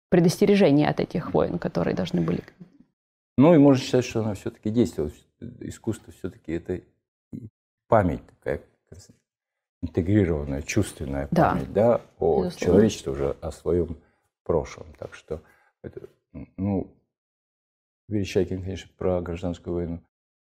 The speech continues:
Speaker 2: ничего не
Speaker 1: Нет,
Speaker 2: писал,
Speaker 1: он, да,
Speaker 2: да,
Speaker 1: не
Speaker 2: <laughs> но на картине
Speaker 1: Но,
Speaker 2: вот
Speaker 1: опять-таки,
Speaker 2: такие,
Speaker 1: о-,
Speaker 2: да, да,
Speaker 1: весьма
Speaker 2: да.
Speaker 1: предостерегал от
Speaker 2: Да.
Speaker 1: любых войн вообще, в
Speaker 2: Да,
Speaker 1: принципе,
Speaker 2: да,
Speaker 1: от
Speaker 2: да.
Speaker 1: любых войн.
Speaker 2: Давайте такие короткие итоги подведём, да. Мы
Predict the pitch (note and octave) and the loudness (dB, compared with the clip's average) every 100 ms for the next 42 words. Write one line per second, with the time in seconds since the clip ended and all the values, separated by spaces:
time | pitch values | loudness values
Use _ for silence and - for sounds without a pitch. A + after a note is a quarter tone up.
0 | _ _ _ _ _ - F#2+ F2 E2+ - | _ _ _ _ _ -12 -8 -8 -10 -14
1 | - E2 E2 E2 F2 - - G#3 G3 D3+ | -16 -8 -8 -8 -10 -8 4 6 6 6
2 | E3 F3 F3 - G2+ F2+ G#2 - C3+ B2 | 6 6 6 8 8 8 4 8 8 10
3 | A2+ A2 A2 _ _ G2 F2 G2+ F#2+ F3+ | 10 8 2 _ _ 0 2 0 2 6
4 | F#3+ G#3 G#3+ A3+ G#3 G3+ G#3 G3+ G3+ G#3+ | 10 10 10 8 8 6 8 10 10 10
5 | G3+ G3+ G#3+ G3 G3 G3 G3+ G3 - G#3+ | 10 8 8 8 6 6 4 4 4 2
6 | G3 C#3+ - G#2 A#2+ - A3 G#3+ - G3+ | 6 6 6 8 10 10 10 10 6 6
7 | G3 F#3+ F3+ F3 - - F3+ F#3+ - E3 | 8 8 6 2 0 0 4 4 4 -2
8 | - - - E3 - - - - - - | 0 0 2 0 -2 -6 -4 -6 -8 -10
9 | G3 G3 _ _ _ _ _ C3+ E3 D3 | -12 -12 _ _ _ _ _ 8 8 8
10 | C3+ C#3+ B2+ C#3 - C#3+ C#3 - B2+ A2+ | 4 4 6 4 6 6 6 6 2 2
11 | - _ A2+ - G3 E3+ C3 B2 B2 G2+ | 0 _ 2 6 8 6 6 6 8 8
12 | C3 C#3 _ _ - B2 C#3 | 8 4 _ _ 4 6 6